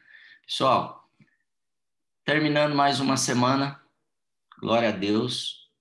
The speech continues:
A gente, a ideia hoje é a gente se preparar pra semana que vem. Eu creio que a semana que vem vai ser a semana de maiores bênçãos desse ano.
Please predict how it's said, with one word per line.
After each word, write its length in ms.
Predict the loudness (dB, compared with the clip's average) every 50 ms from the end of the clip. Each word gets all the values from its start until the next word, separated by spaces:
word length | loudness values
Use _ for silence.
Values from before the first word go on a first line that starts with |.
| _ _ _ -12
A 200 | -10 -8 -8 -6
gente, 680 | -2 0 2 2 2 0 -2 -4 -4 -2 -2 -2 -2 0
a 100 | -2 -2
ideia 340 | 0 0 0 0 2 2 2
hoje 260 | 2 2 2 0 0
é 20 |
a 20 | 0
gente 240 | 0 0 0 0 -2
se 140 | -6 -8
preparar 540 | -6 -4 -4 -2 0 0 0 2 2 0 0
pra 80 | -2 -4
semana 400 | -6 -4 -2 -2 -2 -2 -4 -6
que 100 | -8 -10
vem. 540 | -10 -8 -6 -4 -2 -2 -2 -2 -4 -8 _ -8
Eu 300 | -4 -4 -2 -4 -4 -6
creio 540 | -6 -2 0 2 4 4 2 2 -2 -6 -6
que 80 | -6
a 40 | -6
semana 380 | -6 -6 -4 -4 -2 -2 -4 -4
que 120 | -6 -8
vem 360 | -8 -6 -6 -4 -4 -4 -2
vai 160 | -2 -2 -2
ser 140 | -2 -2 -2
a 80 | -2 -2
semana 500 | -2 -4 -2 -2 0 0 2 2 0 0
de 160 | -2 -4 -6
maiores 600 | -4 -2 -2 -2 -2 -2 -2 -2 -4 -4 -6 -8
bênçãos 680 | -6 -4 -4 -4 -4 -4 -6 -8 -8 -8 -8 -8 -6
desse 340 | -4 -4 -4 -4 -6 -6 -6
ano. 320 | -6 -6 -6 -8 -10 -14